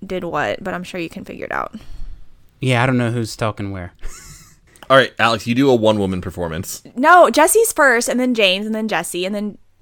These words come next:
Speaker 1: that's how it goes, right?
Speaker 3: I'll be Jesse.
Speaker 2: I'll be James.
Speaker 3: Okay.
Speaker 2: Point to me when I'm supposed to talk.
Speaker 3: If that kid thinks we're here for trouble,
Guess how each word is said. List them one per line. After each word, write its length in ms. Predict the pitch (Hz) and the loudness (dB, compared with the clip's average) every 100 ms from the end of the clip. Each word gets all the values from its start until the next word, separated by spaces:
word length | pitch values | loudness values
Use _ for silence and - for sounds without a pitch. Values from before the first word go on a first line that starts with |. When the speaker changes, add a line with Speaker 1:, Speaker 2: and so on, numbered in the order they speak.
| - | -12
Speaker 1:
that's 160 | 185 - | -10 -6
how 100 | 196 | -6
it 80 | |
goes, 440 | 202 247 107 117 - | -4 -4 -6 -8 -8
right? 340 | 170 202 254 _ _ _ _ _ - - - - | -8 -8 -10 _ _ _ _ _ -20 -18 -14 -8
Speaker 3:
I'll 80 | 110 | -6
be 80 | |
Jesse. 380 | 98 80 - 85 - _ - _ _ - | -6 -8 -8 -12 -16 _ -20 _ _ -2
Speaker 2:
I'll 80 | 147 | 0
be 260 | 147 127 _ - | 0 -2 _ -12
James. 600 | - 127 113 113 113 - - - _ - | -4 -2 -2 -4 -6 -14 -20 -20 _ -6
Speaker 3:
Okay. 480 | 123 104 98 95 110 _ - | -6 -4 -4 -6 -10 _ 0
Speaker 2:
Point 220 | 175 202 | 2 4
to 60 | 180 | 4
me 140 | 175 | 4
when 100 | 165 151 | 4 2
I'm 80 | |
supposed 260 | 147 151 - | 0 -4 -6
to 60 | 120 | -2
talk. 500 | 147 117 - - - _ - 143 - | 0 0 -2 -14 -20 _ -20 -8 -2
Speaker 3:
If 180 | 131 117 | 0 2
that 240 | 185 196 | 2 2
kid 340 | - 131 120 117 | 0 0 2 0
thinks 360 | 151 175 - | 0 0 -2
we're 100 | 123 | -2
here 260 | 117 143 143 | 0 0 0
for 120 | 117 | -4
trouble, 540 | - 143 131 90 98 | 0 0 0 -4 -6